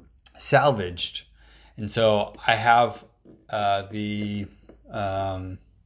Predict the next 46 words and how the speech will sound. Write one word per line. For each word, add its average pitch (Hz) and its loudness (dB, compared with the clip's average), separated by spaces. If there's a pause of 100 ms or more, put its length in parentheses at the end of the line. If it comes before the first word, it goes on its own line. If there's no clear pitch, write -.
(400)
I 110 4
have 104 2
the 95 -4
luck, 98 -2
I 139 -6
guess, 143 -4
maybe. 175 -2 (200)
It's - -20
probably 113 0
not 104 -2
the 98 -6
right 101 -4
word, 98 -4
but 131 2 (200)
I 127 2
have 123 0
the 120 2
luck 117 2
that 110 0
I, 107 2
my 113 4
brother 123 2
works 110 -4
in 107 -6
cars, 107 0 (360)
in 123 0
the 110 -2
car 117 2
business. 101 -6 (220)
He's 113 -4
actually 107 -2
an 107 -2
internet 110 -4
sales 113 -6
manager, 101 -6 (360)
uh, - 0
I 98 2
believe 117 -6
for 113 -6
either 113 -4
Honda 110 -2
or 101 -4
Lexus. 113 -6
I 113 -8
don't 101 -6
remember 98 -6